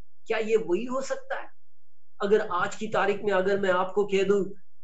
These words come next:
कि मैं ही हूं वो कोरोना की दवा जो आपको छुटकारा देगा,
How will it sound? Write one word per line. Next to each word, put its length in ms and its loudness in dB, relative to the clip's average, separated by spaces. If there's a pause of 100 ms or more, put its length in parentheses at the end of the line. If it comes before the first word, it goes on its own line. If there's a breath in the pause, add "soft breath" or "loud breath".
कि 100 0
मैं 420 2
ही 200 4
हूं 360 4
वो 260 4
कोरोना 300 6
की 160 -2
दवा 240 2 (960)
जो 180 2
आपको 280 2
छुटकारा 500 -2
देगा, 320 -6